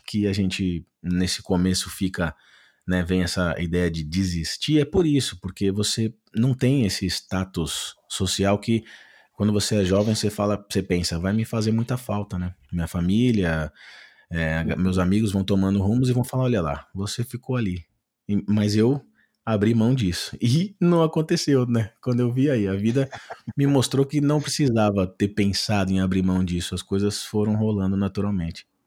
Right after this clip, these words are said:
Speaker 2: <laughs> Que coisa, né, cara? Que coisa, bicho. A gente
Speaker 1: Pois é.
Speaker 2: pensa uma coisa e acaba, não existe plano, cara. Não existe plano nesse mundo, não.
Speaker 1: Não
Speaker 2: Se você
Speaker 1: existe.
Speaker 2: planejou alguma coisa, meu, olha, fica frio que não vai dar certo.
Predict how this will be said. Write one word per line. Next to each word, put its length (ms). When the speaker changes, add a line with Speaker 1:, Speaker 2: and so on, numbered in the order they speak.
Speaker 2:
<laughs> 1120
Que 100
coisa, 460
né, 120
cara? 340
Que 180
coisa, 380
bicho. 200
A 40
gente 200
Speaker 1:
Pois 60
é. 100
Speaker 2:
pensa 180
uma 100
coisa 280
e 20
acaba, 380
não 100
existe 380
plano, 320
cara. 180
Não 80
existe 260
plano 260
nesse 200
mundo, 240
não. 200
Speaker 1:
Não 220
Speaker 2:
Se 160
você 60
Speaker 1:
existe. 60
Speaker 2:
planejou 360
alguma 240
coisa, 500
meu, 380
olha, 300
fica 520
frio 400
que 100
não 100
vai 120
dar 100
certo. 480